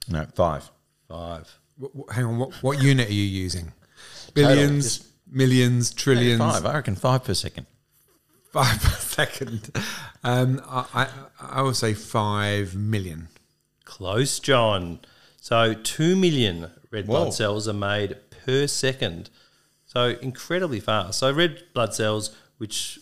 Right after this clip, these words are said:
Speaker 2: is where most of the iron in the body is, turn over about once every hundred and twenty days. Um, but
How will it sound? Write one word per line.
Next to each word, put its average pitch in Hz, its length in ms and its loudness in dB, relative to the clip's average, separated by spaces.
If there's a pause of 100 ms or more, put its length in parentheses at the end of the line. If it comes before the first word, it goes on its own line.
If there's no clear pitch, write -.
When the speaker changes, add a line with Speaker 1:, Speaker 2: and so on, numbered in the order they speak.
(160)
Speaker 2:
is 104 140 -6
where 107 140 0
most 101 300 -2
of 101 80 -8
the 95 100 -4
iron 95 240 -2
in 92 100 -8
the 90 80 -8
body 92 480 -6
is, 131 160 -10
turn 104 280 -4
over 98 320 -2
about 90 260 -4
once 98 240 -8
every 92 220 -8
hundred 95 280 -6
and 95 140 -10
twenty 98 240 -10
days. 117 420 -10 (600)
Um, 104 340 -8 (120)
but - 140 -12